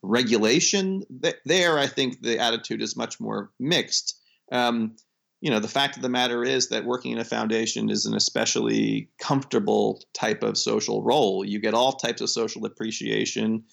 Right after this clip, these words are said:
You are someone who dispenses benefits to organizations that are desirous of them. And,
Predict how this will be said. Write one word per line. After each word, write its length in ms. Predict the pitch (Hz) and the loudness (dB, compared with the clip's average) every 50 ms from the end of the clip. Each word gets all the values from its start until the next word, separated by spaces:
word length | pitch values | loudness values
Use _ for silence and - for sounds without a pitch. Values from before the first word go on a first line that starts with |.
| - _ _ _ | -20 _ _ _
You 220 | - - 113 110 113 | -2 2 4 6 6
are 500 | 120 127 135 139 135 127 127 123 113 - - | 6 6 6 4 4 4 4 2 0 -2 -4
someone 340 | - 123 120 120 120 113 110 | -4 -4 -2 -2 -2 -2 -2
who 500 | 110 117 113 113 113 110 110 110 110 104 | 0 0 2 2 2 2 2 0 0 -2
dispenses 800 | - - - - - 117 113 113 110 - 113 110 107 104 - - | 0 0 0 0 0 0 0 0 0 0 0 0 0 -2 -2 -2
benefits 580 | - 107 107 107 113 113 - 117 107 - - - - | -2 0 0 2 0 0 0 -2 -2 -2 -4 -4 -4
to 300 | 110 110 110 107 107 101 - | -2 -2 0 0 -2 0 2
organizations 760 | 117 113 107 110 107 107 107 107 107 107 - 117 110 107 - | 2 2 4 2 2 2 4 4 2 2 2 0 0 0 0
that 200 | 110 107 101 98 | 0 0 0 2
are 260 | 101 101 104 101 104 | 0 0 2 2 0
desirous 640 | 101 101 107 101 - 107 113 117 113 113 107 - 110 | 0 0 0 0 2 2 4 4 4 4 4 2 2
of 180 | 107 101 95 | 0 -2 -2
them. 300 | - 104 104 113 123 123 - - - - - - - - _ _ _ | -2 -2 0 0 -2 -2 -6 -12 -20 -20 -20 -20 -20 -20 _ _ _
And, 520 | 123 120 123 127 127 127 123 123 123 120 | 0 2 2 2 2 2 2 2 0 -2